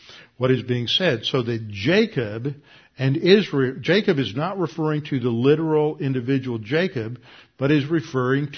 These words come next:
to the nation Israel. Israel is the name that was given to Jacob by God after he wrestled with him at, at, uh, Peniel. And so here, Jacob and Israel are used as a title or name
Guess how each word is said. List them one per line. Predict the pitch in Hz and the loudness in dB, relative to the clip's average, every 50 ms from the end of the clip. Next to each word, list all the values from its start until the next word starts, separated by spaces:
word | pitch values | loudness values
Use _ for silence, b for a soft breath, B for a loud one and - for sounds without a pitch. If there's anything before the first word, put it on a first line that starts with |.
| - | -4
to | 135 127 123 123 123 127 135 131 131 B B B B B _ | -2 0 0 0 0 0 -2 -2 -6 B B B B B _
the | - 147 143 | 2 2 4
nation | 135 127 127 127 135 131 - - 139 135 139 135 160 | 4 4 2 2 2 0 0 -2 -2 -2 -2 -2 2
Israel. | 190 214 220 165 - 156 131 117 113 113 - | 2 2 2 2 0 -2 -2 -2 -2 -4 -2
Israel | 151 135 131 131 139 139 135 135 147 | 0 0 0 0 0 0 0 0 0
is | 139 120 113 113 | -2 -4 -4 -2
the | 117 120 | -4 -4
name | 120 131 139 139 143 139 131 | -2 -2 -2 -2 -2 -2 -4
that | 135 131 | -6 -6
was | 127 113 98 | -6 -8 -8
given | 98 95 127 131 131 123 113 | -4 -4 -4 -4 -4 -6 -8
to | - - 101 | -12 -14 -8
Jacob | 92 131 143 147 143 143 127 107 | -4 -2 -2 -2 -2 -4 -8 -8
by | 117 117 117 | -6 -6 -4
God | 113 131 143 156 165 165 165 151 | -2 0 0 2 2 2 0 0
after | 131 117 - 131 117 | -2 -4 -6 -6 -8
he | 107 | -6
wrestled | 113 131 135 131 - 135 120 | -6 -6 -6 -6 -6 -8 -8
with | 117 120 120 | -8 -8 -6
him | 135 123 120 120 | -6 -6 -6 -8
at, | 117 117 - | -10 -12 -12
at, | 123 123 113 104 107 - | -10 -8 -8 -8 -8 -10
uh, | 113 104 | -10 -12
Peniel. | 104 - - 123 123 135 143 151 151 151 151 143 147 B B B B B B B B B B _ _ 127 | -12 -10 -10 -8 -6 -4 -2 -2 0 0 0 -2 -4 B B B B B B B B B B _ _ -4
And | 123 123 123 123 127 120 | -2 -2 -2 -2 -2 -4
so | - - 127 117 117 117 117 117 117 | -4 -4 -4 -4 -4 -4 -4 -6 -6
here, | 113 - 147 147 143 143 143 143 135 139 B B B B B B | -6 -2 0 2 4 4 4 2 0 -2 B B B B B B
Jacob | 110 98 135 147 151 147 160 151 120 | -2 2 4 4 4 4 2 -2 -2
and | 123 123 | -2 -2
Israel | 123 127 127 123 - 131 127 127 131 123 | -2 -2 -2 -2 -2 -2 -2 -2 -4 -4
are | 120 113 | -6 -6
used | 113 117 120 127 127 127 123 120 - | -4 -2 0 0 2 2 0 0 -2
as | 139 131 120 120 113 - | -4 -6 -6 -6 -6 -6
a | 131 120 117 113 | -6 -6 -6 -6
title | 117 - - - - 165 165 165 160 160 160 | -8 -12 -8 -4 0 2 2 2 2 0 -2
or | - 120 120 | -4 -6 -6
name | 120 120 127 127 127 127 127 131 127 | -4 -2 0 0 0 0 0 -2 -4